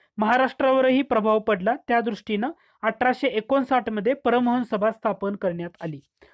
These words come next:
दुसरं विधान आहे, अठराशे सदुसष्ट मध्ये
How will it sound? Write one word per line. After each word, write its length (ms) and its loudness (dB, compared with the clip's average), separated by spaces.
दुसरं 260 2
विधान 260 2
आहे, 260 4
अठराशे 560 0
सदुसष्ट 540 -2
मध्ये 280 0